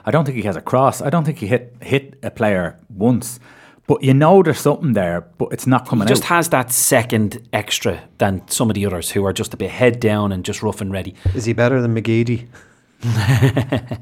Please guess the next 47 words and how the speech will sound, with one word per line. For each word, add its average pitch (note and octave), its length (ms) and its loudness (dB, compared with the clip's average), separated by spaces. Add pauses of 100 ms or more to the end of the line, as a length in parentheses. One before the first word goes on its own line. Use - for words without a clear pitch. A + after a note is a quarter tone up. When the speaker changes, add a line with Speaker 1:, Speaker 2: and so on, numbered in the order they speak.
Speaker 3:
remember B2 220 0
him? G#2+ 220 0
He G2+ 60 -6
could G#2+ 140 -2
Speaker 2:
Yeah. A#2 300 2 (140)
Speaker 3:
cross, G2+ 340 -4
Speaker 1:
He's - 100 -20
Speaker 3:
couldn't - 140 -10
Speaker 1:
still E3+ 120 4
Speaker 3:
cross A2+ 140 4
Speaker 1:
playing. C3+ 160 4
Speaker 3:
the - 80 -8
ball. G2 120 -2
Speaker 1:
Still D#3 120 4
with B2+ 120 2
Speaker 2:
But, C3+ 80 4
Speaker 1:
Sunderland. A#2 320 6 (160)
Speaker 2:
um, - 60 -20 (140)
no, D3 280 4
I, C#3+ 100 4 (160)
I D#3 100 4
think F3+ 240 -2
he'd E3+ 160 4
have C3+ 160 2
a A#2 40 2
chance. A2+ 420 -2
I G#2+ 80 -4
think G#2 160 -6
Cullen B2 240 2
has G#2+ 140 0
a - 40 -12
chance, G2+ 260 0
and G#2 80 0
obviously G#2 220 2
Bourne A#2 360 4
will G#2 100 0
probably G#2 280 -2
be G2+ 140 -4
more G2 320 0
impact G2 480 -4 (180)
potential G#2+ 540 -2
start F#2+ 400 -4
against F2+ 320 -10
Georgia. F2+ 360 -6 (600)
Um, F#2+ 580 0 (420)
and, D#3 420 -2
uh, D3+ 340 0